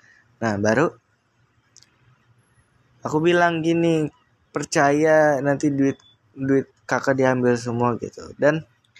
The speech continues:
dulu pernah, eh, bapakku pernah dapat S M S dari kayak mengatasnamakan Telkomsel lah.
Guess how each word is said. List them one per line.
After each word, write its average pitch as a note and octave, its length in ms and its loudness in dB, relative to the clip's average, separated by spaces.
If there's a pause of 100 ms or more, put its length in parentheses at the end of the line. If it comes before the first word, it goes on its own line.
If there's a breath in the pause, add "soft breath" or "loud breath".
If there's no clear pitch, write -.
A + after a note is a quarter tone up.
(680 loud breath)
dulu D#3 320 2
pernah, C#3 560 0 (2750 soft breath)
eh, C3 460 -2 (580)
bapakku A#2+ 640 -2
pernah B2+ 320 0
dapat A#2+ 560 -2
S - 240 -6
M G#2+ 160 -6
S C3 320 -2
dari A2+ 320 -2
kayak A2+ 320 -4 (520 loud breath)
mengatasnamakan B2+ 960 0
Telkomsel B2 560 0
lah. A2 240 -6